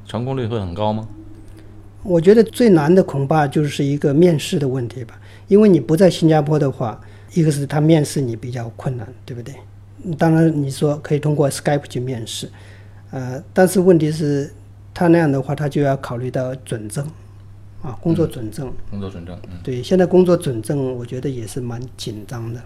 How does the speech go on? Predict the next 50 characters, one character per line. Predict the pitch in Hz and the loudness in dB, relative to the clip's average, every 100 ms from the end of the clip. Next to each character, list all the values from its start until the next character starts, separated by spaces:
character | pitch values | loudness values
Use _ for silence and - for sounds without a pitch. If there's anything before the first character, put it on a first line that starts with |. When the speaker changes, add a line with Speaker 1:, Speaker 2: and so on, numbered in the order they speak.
| - | -16
Speaker 2:
哈。 | - 120 - - - - - | -16 -16 -18 -20 -20 -20 -14
现 | - 131 | -8 -6
在 | 131 | -6
因 | 127 139 | -6 -4
为 | 139 131 151 - - - - | -4 -4 -8 -16 -20 -20 -16
相 | - 165 156 | -6 -2 0
当 | 151 | 0
于 | 147 | -2
是 | 151 | -4
新 | 139 - 156 | -8 -4 -2
加 | 151 | -2
坡 | 151 151 | -2 -4
好 | - 117 | -6 -8
像 | 123 | -8
处 | - | -8
于 | 120 131 | -8 -8
这 | 139 | -8
种 | 123 120 | -10 -10
经 | - 156 | -4 -2
济 | 143 | -2
转 | 147 117 113 | -4 -6 -8
型 | 107 - 120 | -10 -8 -6
的 | 143 131 | -4 -6
那 | 123 | -8
个 | 113 | -10
时 | - 123 | -12 -14
候， | - 117 - - - - - | -12 -14 -16 -20 -20 -20 -10
一 | 170 | -4
个 | 151 | -4
是 | 143 147 | -4 -6
成 | 127 - 147 | -8 -6 -4
本 | 135 117 | -4 -4
上 | 139 131 | -6 -4
升， | 135 | -6
包 | 135 139 | -4 -2
括 | |
我 | 139 127 | -2 -4
们 | 120 131 | -6 -8
以 | 131 | -10
前 | 120 123 123 | -10 -10 -10
的 | 127 - | -10 -10
公 | - 127 | -10 -8
司， | 117 - 127 - - - - - | -8 -10 -10 -12 -20 -20 -20 -16
我 | 165 139 | -10 -8
以 | |
前 | 135 139 | -6 -4
在 | 139 | -2
一 | 135 | -4
家， | 135 135 135 135 - - - | -4 -6 -6 -8 -14 -18 -14
呃， | 131 | -12